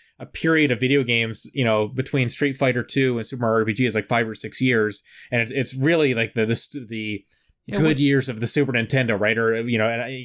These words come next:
Speaker 1: you
Speaker 2: Wh-,
Speaker 1: guys
Speaker 2: when
Speaker 1: know
Speaker 2: did
Speaker 1: me, like,
Speaker 2: Super
Speaker 1: I
Speaker 2: Mario come out? R P G.
Speaker 1: nineteen, nineteen ninety-six.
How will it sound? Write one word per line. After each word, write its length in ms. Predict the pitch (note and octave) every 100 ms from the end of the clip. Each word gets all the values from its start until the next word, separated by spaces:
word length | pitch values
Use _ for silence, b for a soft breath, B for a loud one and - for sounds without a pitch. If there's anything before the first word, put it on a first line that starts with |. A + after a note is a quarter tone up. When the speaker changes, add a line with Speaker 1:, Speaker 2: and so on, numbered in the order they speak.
| A#2 A#2
Speaker 1:
you 140 | A#2
Speaker 2:
Wh-, 20 |
Speaker 1:
guys 140 | G#2+ -
Speaker 2:
when 100 | C#4+
Speaker 1:
know 60 |
Speaker 2:
did 100 | F#3 G#3+
Speaker 1:
me, 40 |
like, 80 | G#2+
Speaker 2:
Super 80 | C#3+
Speaker 1:
I 40 | G#2
Speaker 2:
Mario 260 | G2+ G2
come 180 | - F#2
out? 180 | E2 - _ _ _ _ _
R 80 | A#2
P 100 | A2
G. 120 | G2 B2+
Speaker 1:
nineteen, 320 | C#3+ D3 C3+ B2 A#2+ - - -
nineteen 320 | C3+ C#3+ C#3+
ninety-six. 680 | C3 A#2 G#2+ A#2 F#2+ -